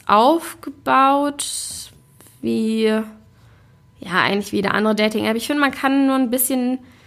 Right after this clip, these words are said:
wenig über sich selber sagen. Da finde ich, andere Apps haben das besser gelöst. Zum Beispiel OkCupid, da kannst du richtig viele Fragen beantworten, richtig viele Texte schreiben und so weiter. Das finde ich irgendwie ein bisschen besseres System.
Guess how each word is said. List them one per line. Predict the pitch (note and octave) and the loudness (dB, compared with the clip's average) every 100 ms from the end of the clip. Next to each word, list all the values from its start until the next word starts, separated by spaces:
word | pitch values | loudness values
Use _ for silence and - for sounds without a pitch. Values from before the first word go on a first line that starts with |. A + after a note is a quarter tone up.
| - _ _ - | -20 _ _ -6
wenig | G#3+ A3+ C#4 D4 | 0 2 2 0
über | - A#3+ | 0 0
sich | A#3+ A#3+ | 0 -2
selber | A3+ A3 G#3+ | 0 2 2
sagen. | G#3 G3+ B3 | 2 2 2
Da | B3 | 0
finde | A#3+ A#3 | -2 -4
ich, | A#3+ | -2
andere | - G#3+ A3 G#3+ - | -2 0 0 0 -2
Apps | G#3 - | -2 -2
haben | G#3+ | -4
das | G3+ - | -4 -4
besser | A3 G#3+ A#3+ | -4 -2 -2
gelöst. | D4 E4 | -4 -4
Zum | A3+ | -6
Beispiel | A3+ G#3+ - | -6 -6 -6
OkCupid, | - - G#3 G3+ - A#3+ C#3 | -6 -6 -8 -6 -8 -6 -4
da | G#3+ | -6
kannst | - G#3 G#3 | -6 -6 -4
du | |
richtig | G3 G#3+ G#3+ G#3+ - - - - - | -6 -6 -6 -8 -12 -20 -20 -20 -12
viele | - G#3+ G#3 | -2 0 0
Fragen | - A3+ A#3 A#3 | 2 4 4 2
beantworten, | A#3 G#3+ A3 G#3+ G#3+ A3 | 2 2 0 0 -2 -2
richtig | G#3+ - - | -6 -8 -8
viele | G#3 G3+ | -6 -6
Texte | - A3 - | -6 -6 -6
schreiben | G#3 - G#3 G#3 | -6 -2 -2 -2
und | G3+ G#3 | -4 -6
so | |
weiter. | A3 G#3+ G#3+ | -6 -4 -4
Das | - | -4
finde | A#3 A3+ | -4 -6
ich | A3+ | -6
irgendwie | G#3 G#3+ | -6 -4
ein | G#3 G#3 G#3 - - - - | -4 -6 -8 -20 -20 -16 -4
bisschen | A3 A3 A3+ G#3+ G#3 G#3 - | -2 0 0 2 0 -2 -4
besseres | G#3+ A#3 C#4 C#4+ C#4+ | -2 0 -2 -4 -4
System. | C#4 - D4 C#4+ | -4 -4 -2 0